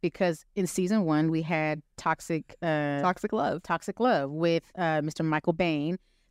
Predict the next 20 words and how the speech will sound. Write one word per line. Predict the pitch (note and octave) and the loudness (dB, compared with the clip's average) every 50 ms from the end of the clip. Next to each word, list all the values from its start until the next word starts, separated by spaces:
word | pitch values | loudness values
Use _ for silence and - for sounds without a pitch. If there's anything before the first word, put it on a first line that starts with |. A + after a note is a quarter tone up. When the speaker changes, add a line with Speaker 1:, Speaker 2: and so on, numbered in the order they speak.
| _ | _
Speaker 1:
That | - G3 G#3 - - _ _ - | 0 2 2 0 0 _ _ -4
episode | F#3+ F3+ - F3+ - - F#3 F3+ E3 | -4 -2 -2 -4 -2 0 0 0 2
was | E3 D#3+ | 0 0
our | D#3+ D#3 | 0 -2
shortest | - - - E3+ E3 E3+ - | -2 -2 -2 -2 -2 -2 -2
episode | F3 - - - - F3+ F3+ | -4 -4 -4 0 0 0 2
in | F#3+ | 2
history | F3+ D#3+ D3 - - C#3 C#3 C#3 | 0 -2 -2 -2 -4 -4 -4 -2
so | - - C#3 | -2 -4 -4
far | - - C#3+ C#3 D3 E3 | -2 -2 -2 -2 -2 -2
because | D#3+ - C#3 - E3+ D3+ C#3+ C#3+ C#3 - - - | -2 -4 -4 0 0 0 0 0 -2 -6 -10 -6
of | - D#3+ C#3+ C#3+ C#3 - | -4 -2 0 0 -2 -2
his | - D3+ C#3+ C#3 - | 0 0 0 0 -2
wonderful | D3 C#3+ C#3+ C#3+ D3+ E3 F3+ F3+ F3 E3 D#3 - A3+ | -4 -4 -2 -2 0 2 4 4 2 2 0 -2 -4
Speaker 2:
'Cause | F#3+ G3+ | -4 -6
of | F#3 D3 | -8 -4
technical | C#3+ - C#4+ - - C4+ - - B3 | -2 -2 0 0 -2 -4 -2 -2 -2
Speaker 1:
antics | A#3 G#3 | 0 0
Speaker 2:
difficulties | A3 A#3 - A#3+ A#3 - G#3 G3 F#3+ - F3 F3 F#3 G#3 - - - _ _ _ _ - | -2 -2 -2 -4 -6 -4 -6 -4 -4 -4 -4 -2 -4 -4 -8 -12 -20 _ _ _ _ 0
Speaker 1:
of | F3+ E3+ E3 D#3+ D3+ - | 2 2 2 2 -2 -6